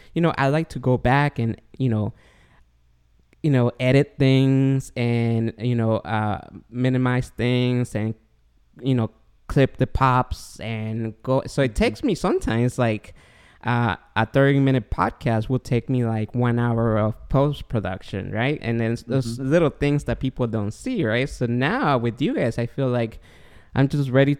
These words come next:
Speaker 1: to cut the cord and be like, put it on, on, on Anchor and just have the podcast because your, your setup is doing well. So congrats on that. And
Speaker 2: Mm-hmm.
Speaker 1: I'm pretty sure your clients are happy with you guys for all the, you know,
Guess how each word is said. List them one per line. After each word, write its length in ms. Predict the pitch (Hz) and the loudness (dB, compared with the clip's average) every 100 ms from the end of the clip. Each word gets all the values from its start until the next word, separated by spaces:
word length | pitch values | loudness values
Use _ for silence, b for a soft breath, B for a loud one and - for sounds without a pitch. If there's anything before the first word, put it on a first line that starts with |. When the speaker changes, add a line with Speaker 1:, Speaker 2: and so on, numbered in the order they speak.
| - | 0
Speaker 1:
to 320 | 135 131 131 - | 4 6 4 2
cut 260 | - - - | 0 0 0
the 60 | |
cord 360 | - - 180 196 | -2 4 4 4
and 120 | 127 | 0
be 60 | 127 | 0
like, 220 | 127 113 - _ _ - | 0 0 -6 _ _ -2
put 200 | 156 143 | 2 4
it 160 | 143 | 4
on, 240 | 131 127 - | 4 2 0
on, 520 | 123 127 120 117 113 - | -2 0 0 -2 -4 -4
on 160 | 117 | -4
Anchor 340 | 113 151 196 320 | -2 -2 -4 -2
and 140 | 214 | -2
just 180 | - - | -2 -2
have 160 | 160 160 | -2 -4
the 40 | |
podcast 440 | - 233 403 113 - | -4 -6 -4 -4 -4
because 320 | 135 135 127 | -6 -6 -4
your, 300 | 135 147 139 | -2 -2 -2
your 140 | 131 151 | -2 -4
setup 400 | - 185 240 123 | -2 -2 -2 -6
is 100 | 117 | -4
doing 240 | 120 113 | -2 -2
well. 220 | 185 330 | -2 -4
So 160 | - 120 | -2 -4
congrats 440 | 131 123 202 - | -4 -4 -4 -4
on 120 | 123 | -2
that. 200 | 135 302 147 | -2 0 2
And 200 | 123 117 | 0 0
Speaker 2:
Mm-hmm. 140 | 120 B B - | -6 B B -6
Speaker 1:
I'm 100 | 151 | -2
pretty 200 | - 175 | 0 2
sure 140 | 165 | 2
your 160 | 165 127 | 2 0
clients 580 | 110 143 180 104 - - | -2 -2 0 -2 -8 -8
are 140 | 110 117 | -4 -4
happy 340 | - 156 - | -2 -4 -2
with 220 | 123 113 | -2 -2
you 80 | 135 | -2
guys 200 | 226 110 | -2 -4
for 260 | - 117 110 | -4 -6 -4
all 120 | 120 | -4
the, 280 | 117 117 104 - _ _ _ | -2 -2 -4 -10 _ _ _
you 120 | 151 | -4
know, 220 | 104 101 | -2 -4